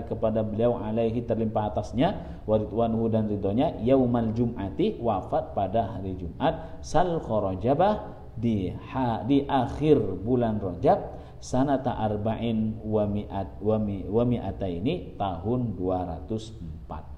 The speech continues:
Berarti lahir tahun seratus lima puluh, wafat dua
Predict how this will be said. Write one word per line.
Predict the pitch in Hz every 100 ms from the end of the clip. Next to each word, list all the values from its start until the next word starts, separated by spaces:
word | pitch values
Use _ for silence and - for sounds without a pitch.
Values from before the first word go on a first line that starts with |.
| - - - -
Berarti | - - 139 151 -
lahir | 107 98 92 107 110 104 -
tahun | 104 101 101 98 95 95
seratus | - 107 131 143 120 107 -
lima | 98 95 90
puluh, | - 87 85 139 208 - - - -
wafat | 95 85 78 - 127 - 87 95
dua | 98 95 98 101